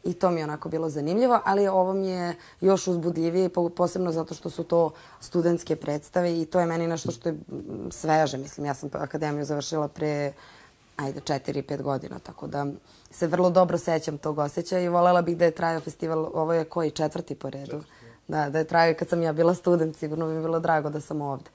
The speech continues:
Speaker 1: A, o, vrednovaću on-, ono što je najvažnije, to je, mislim, bit ću obično publika, jer se ja trudim nekako i kao glumica kad radim nešto i kad pričam s rediteljem da se uvek, e, dok-, tokom procesa razmišljam o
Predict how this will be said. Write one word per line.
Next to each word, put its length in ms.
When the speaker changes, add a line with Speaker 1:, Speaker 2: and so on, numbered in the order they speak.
Speaker 1:
A, 500
o, 840
vrednovaću 640
on-, 120
ono 280
što 240
je 220
najvažnije, 600
to 180
je, 100
mislim, 420
bit 220
ću 120
obično 340
publika, 520
jer 460
se 140
ja 120
trudim 340
nekako 400
i 60
kao 160
glumica 420
kad 180
radim 320
nešto 460
i 80
kad 160
pričam 300
s 80
rediteljem 540
da 320
se 140
uvek, 200
e, 40
dok-, 480
tokom 260
procesa 500
razmišljam 560
o 280